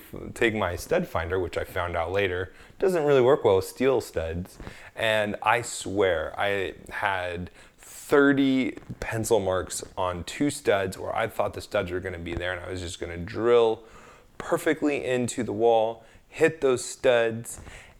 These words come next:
and I was gonna call it a day. And so I went to go drill into it, and I just did it with, like, the bit side I needed to get the, the drywall mount in, I mean, to get the steel stud mount in, and I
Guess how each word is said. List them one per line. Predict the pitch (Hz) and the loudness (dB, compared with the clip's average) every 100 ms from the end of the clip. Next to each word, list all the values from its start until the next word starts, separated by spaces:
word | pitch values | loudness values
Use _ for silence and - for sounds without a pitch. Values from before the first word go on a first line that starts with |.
| - | -4
and | 101 98 98 92 92 90 87 - - - | -2 0 0 -2 -2 -4 -4 -6 -8 -8
I | 90 | -6
was | 92 | -2
gonna | 98 | -4
call | 87 104 98 | -2 0 2
it | |
a | 107 | 0
day. | - 123 - - - - | 0 -2 -6 -16 -18 -8
And | 110 101 | -4 2
so | 113 | 4
I | 101 | 6
went | 117 117 | 4 2
to | |
go | 110 110 | 2 2
drill | 101 98 110 123 110 | 2 0 4 6 4
into | 113 110 110 | 0 0 2
it, | 107 - | 2 2
and | - 95 | -4 -6
I | 92 | -6
just | 85 101 - 87 | -6 -8 -8 -4
did | 107 | -2
it | 104 90 | 0 -2
with, | 95 - | -4 -4
like, | 95 80 | -4 -4
the | 98 | -6
bit | 85 85 104 107 - | -6 -2 0 0 -2
side | - 107 98 92 | 0 2 2 0
I | 90 | -4
needed | 92 117 110 107 101 98 - - | -2 0 2 0 -2 -8 -14 -14
to | - 78 | -10 -4
get | 107 101 - | -2 -2 -4
the, | - | -10
the | 101 92 92 87 82 - - | -6 -4 -2 -2 -6 -10 -14
drywall | - 107 110 107 101 | -6 -2 2 2 0
mount | 98 95 - | -4 -8 -6
in, | 92 90 90 - - - - | -6 -6 -10 -14 -16 -18 -10
I | - | -6
mean, | 98 92 85 | -2 -2 -2
to | 95 | 0
get | 104 - | 0 0
the | 80 | -4
steel | - 104 95 | -2 -2 -2
stud | - 87 92 | -2 -2 -2
mount | 92 87 87 82 | -4 -6 -6 -8
in, | 82 82 - - - - | -8 -10 -16 -20 -20 -6
and | 95 85 82 82 | -2 0 -2 -6
I | 90 80 | -6 -6